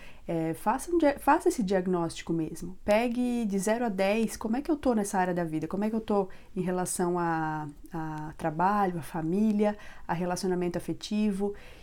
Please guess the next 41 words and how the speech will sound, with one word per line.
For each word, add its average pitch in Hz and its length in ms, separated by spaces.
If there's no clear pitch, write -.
E, 190 440
de 190 120
acordo 285 320
com 262 80
essa 226 180
nota, 185 460
estabeleça 254 840
uma 339 280
ação, 262 520
né, 214 360
é, 180 160
que - 140
você 202 240
pode 196 300
fazer 185 480
daqui 208 500
até 180 160
semana 185 380
que 185 100
vem, 185 380
uma 202 140
ação 254 260
bem 285 220
objetiva, 262 760
mas 196 260
que 220 100
pode 202 800
já 190 160
começar 247 680
a 180 80
transformar 196 540
a 175 40
sua 196 160
vida. 151 300
Então, 190 180
eu 208 80
vou 214 140
dar 208 140
algumas 214 340
sugestões, 214 680
né, 185 240